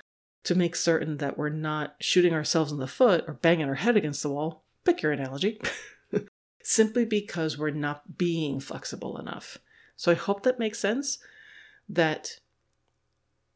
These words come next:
it's not that these pieces of advice are necessarily wrong or that there's no validity behind any of them. That's not true.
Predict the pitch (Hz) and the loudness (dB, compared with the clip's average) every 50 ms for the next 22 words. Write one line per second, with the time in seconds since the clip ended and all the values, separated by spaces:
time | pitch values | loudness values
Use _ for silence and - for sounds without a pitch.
0 | _ _ - 202 196 - - 196 196 208 240 262 - 285 - - 233 208 - - | _ _ -2 -2 0 0 0 2 2 2 2 0 -2 -6 -4 -4 -4 -4 -4 -2
1 | - 220 208 208 - 208 185 185 175 151 156 143 135 131 143 - - - - - | -2 0 0 0 0 0 0 0 0 0 0 -2 -2 -4 -6 -6 -6 -4 -2 0
2 | - - - - - _ _ _ _ _ _ _ _ - 196 185 175 165 165 160 | 0 0 0 -2 -6 _ _ _ _ _ _ _ _ -2 0 2 2 2 0 0
3 | - 170 - - - 170 165 160 151 143 139 143 139 135 139 139 135 147 147 143 | 0 0 0 2 2 2 0 0 -2 -4 -4 -4 -4 -6 -8 -6 -4 -2 -2 -2
4 | - - - - - - - _ _ _ _ _ - - - - - - - - | -4 -6 -10 -14 -16 -20 -20 _ _ _ _ _ -20 -20 -20 -20 -20 -20 -20 -20
5 | _ _ 175 175 170 160 165 160 - 170 160 156 151 165 180 180 180 180 175 170 | _ _ 0 0 2 0 0 0 2 0 0 0 -2 -2 -2 0 0 0 0 0
6 | 170 160 151 147 143 - - _ _ _ _ _ - - 170 175 170 180 202 202 | 0 0 -2 -4 -6 -10 -14 _ _ _ _ _ -8 -4 0 2 6 6 8 6
7 | 196 165 151 139 139 127 127 - - - 196 185 185 170 139 135 123 120 - - | 6 4 2 0 0 -2 -4 -6 -6 -4 -2 0 0 0 0 -2 -4 -6 -8 -10
8 | 151 - - - - 175 214 - - 185 - - - - - - - - | -10 -10 -10 -4 -2 -2 -2 0 0 -2 -2 -2 -4 -6 -6 -8 -8 -10